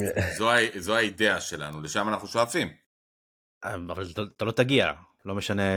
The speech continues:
Speaker 3: איזה חומר שחקנים תביא.
Speaker 2: אה, אה, אני שוב אומר, אני לא
Speaker 1: אתם
Speaker 2: יודע,
Speaker 1: יודעים?
Speaker 2: אני לא חושב שנגיע לשם,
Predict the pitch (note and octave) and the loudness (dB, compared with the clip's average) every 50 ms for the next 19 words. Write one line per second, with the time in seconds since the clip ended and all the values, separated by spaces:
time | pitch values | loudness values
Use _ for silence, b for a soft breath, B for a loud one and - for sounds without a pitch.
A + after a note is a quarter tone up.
0 | F#2+ E2+ E2 F2 - - - G#2 F#2 A2 - - F#2+ F2 E2 - - - - E2 | 0 -2 -4 -10 -12 -4 -2 0 2 2 2 0 -2 -2 -2 -4 -4 -6 -8 -6
1 | D#2 D#2 D2+ D#2+ - - - - - G#1 A1+ A1 - - - - - - - - | -8 -6 -6 -6 -4 -4 -4 -4 -4 -4 -4 -4 -6 -8 -12 -14 -14 -14 -14 -12
2 | - - - D#2 E2+ E2 D2 E2+ F#2 G2 G#2 F#2+ E2 D2 - - D2 D#2 D#2 D#2 | -8 -6 -4 -2 -2 -2 -2 -2 0 2 2 2 2 0 -4 -6 -6 -6 -4 -4
3 | D#2 E2 F2 A2+ A2+ A2 G2 F#2 F2+ - - - E2 E2 E2+ D#2+ F2 F2+ F#2 G#2 | 0 2 4 4 4 4 4 6 6 6 4 4 0 -2 -2 -2 -2 -2 -2 -4
4 | F#2+ G#2+ G#2 F#2 - G2+ F2 F2 E2 F2+ G2+ F#2+ F#2 F2+ - - D#3+ E3+ D3 | -4 -4 -6 -4 -4 -8 -8 -8 -6 -4 -4 -4 -4 -4 -2 2 2 2 2